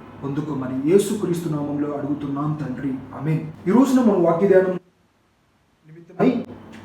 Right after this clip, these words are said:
కీర్తన గ్రంథము నూట ఇరవై మూడవ అధ్యాయము మొదటి వచనం.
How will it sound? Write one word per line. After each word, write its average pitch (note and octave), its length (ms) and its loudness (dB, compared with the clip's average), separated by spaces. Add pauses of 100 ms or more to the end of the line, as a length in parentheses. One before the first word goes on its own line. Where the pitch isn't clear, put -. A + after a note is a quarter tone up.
(400)
కీర్తన C#4+ 360 6
గ్రంథము G3 500 4
నూట G#3 200 4
ఇరవై G3 320 8
మూడవ - 400 -6
అధ్యాయము - 840 -20 (280)
మొదటి F#3 320 2
వచనం. D#3+ 480 0